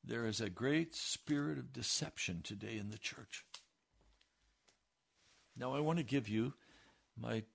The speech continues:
dear brother who's passed, the father for me in my faith, David Wilkerson from Times Square Church,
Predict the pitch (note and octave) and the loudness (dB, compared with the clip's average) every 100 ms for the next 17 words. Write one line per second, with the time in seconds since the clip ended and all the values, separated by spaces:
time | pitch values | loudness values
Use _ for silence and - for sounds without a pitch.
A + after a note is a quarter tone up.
0 | - G2 B2+ A2 A#2+ A2+ G#2+ A2 - _ | -16 -6 -4 -2 2 4 2 -2 -6 _
1 | - _ _ A#2+ G#2 - A2+ F2+ F#2+ - | -20 _ _ -4 -4 -2 -4 -2 0 -2
2 | - - _ _ _ _ _ _ _ _ | -4 -14 _ _ _ _ _ _ _ _
3 | _ G2+ - A2+ A#2 A2+ G2 - _ _ | _ -2 4 4 4 2 0 -8 _ _
4 | A#2 G#2+ G#2+ G#2 G2+ G#2 F#2+ G#2 F2 F2 | -2 2 4 4 2 0 2 2 2 -2
5 | - _ _ _ _ _ _ _ _ _ | -10 _ _ _ _ _ _ _ _ _
6 | _ A#2 A#2+ A#2+ A2+ A2 G#2+ G2+ - G#2+ | _ 2 2 2 4 4 4 2 2 0
7 | F#2+ G2+ F#2 A2 G#2+ A2 - A2+ G#2+ - | 0 -2 -4 -2 -2 -2 -2 0 0 -2
8 | F2 - - | -2 -2 -14